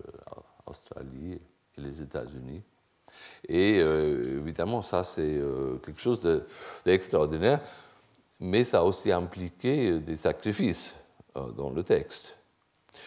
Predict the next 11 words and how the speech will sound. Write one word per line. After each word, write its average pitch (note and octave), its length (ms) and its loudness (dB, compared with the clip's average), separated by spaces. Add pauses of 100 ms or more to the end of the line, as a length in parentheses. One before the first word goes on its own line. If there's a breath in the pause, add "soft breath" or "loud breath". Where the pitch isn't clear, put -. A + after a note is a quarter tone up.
(300 loud breath)
J'ai G2 260 4
eu, C#3 260 6
euh, G#2 320 10
l'opportunité, G#2+ 720 0
j'étais, G2+ 480 4
euh, C#2+ 540 4
j'étais D#2+ 260 -4
pas C#3+ 140 6
un G#2+ 60 2
délégué E2+ 500 -2
à, C2+ 680 -10